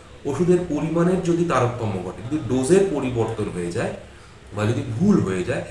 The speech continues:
সেখানেও কিন্তু শরীরের বিপুল ক্ষতি হতে পারে। সেখান থেকে সরে এসে আমরা হোমিওপ্যাথি ওষুধ যদি খাই, এর দুর্দান্ত রেজাল্ট আমরা পেয়ে থাকি প্রতিদিন। এবার অনেকেই দেখবেন বিভিন্ন জায়গায়, আপনি YouTube-এও দেখতে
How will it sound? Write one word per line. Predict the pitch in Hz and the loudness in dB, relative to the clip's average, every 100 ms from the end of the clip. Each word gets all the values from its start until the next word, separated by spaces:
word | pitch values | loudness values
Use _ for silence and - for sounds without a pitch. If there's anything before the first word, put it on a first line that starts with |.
| - - | -14 -10
সেখানেও | 143 - 196 208 | -8 -2 0 0
কিন্তু | 170 175 | 0 -2
শরীরের | 180 143 143 180 | -2 -4 -2 0
বিপুল | 165 143 156 170 | 0 -4 -2 -2
ক্ষতি | - 180 175 | -2 -6 -10
হতে | 208 - | -10 -14
পারে। | - 208 - - - - - - - - - - - - | -14 -14 -14 -16 -18 -20 -20 -20 -20 -20 -20 -20 -20 -12
সেখান | 120 123 160 175 | -8 -4 -4 -4
থেকে | 170 | -2
সরে | 165 107 117 | -2 -2 -2
এসে | 98 - - - - - | -2 -4 -8 -10 -18 -12
আমরা | 107 147 | -6 -2
হোমিওপ্যাথি | 135 107 98 92 - | 0 0 -2 -4 -4
ওষুধ | 104 - 113 98 | -6 -4 -6 -6
যদি | 87 85 | -10 -10
খাই, | 110 208 - - - | -10 -10 -12 -18 -10
এর | 139 - 113 | -10 -8 -6
দুর্দান্ত | 117 - 160 160 156 | -6 -2 -2 -2 -2
রেজাল্ট | 110 101 90 87 | -2 -2 -4 -6
আমরা | 85 90 101 | -8 -8 -6
পেয়ে | 101 101 | -8 -8
থাকি | 123 170 - | -8 -8 -6
প্রতিদিন। | 104 117 - 120 170 - - - - - - - - - - - - | -6 -6 -4 -2 0 -2 -8 -18 -20 -20 -20 -20 -20 -20 -20 -20 -6
এবার | 117 117 | -4 -2
অনেকেই | 120 165 170 202 | -2 0 0 0
দেখবেন | 110 87 95 107 - | -2 -6 -8 -10 -8
বিভিন্ন | 110 117 - 135 123 | -6 -4 -6 -4 -6
জায়গায়, | 95 85 87 123 - - - - - | -4 -6 -6 -8 -10 -16 -20 -18 -8
আপনি | 104 - 110 | -6 -4 -6
YouTube-এও | 98 120 151 175 | -6 -6 0 0
দেখতে | 101 82 | 0 -6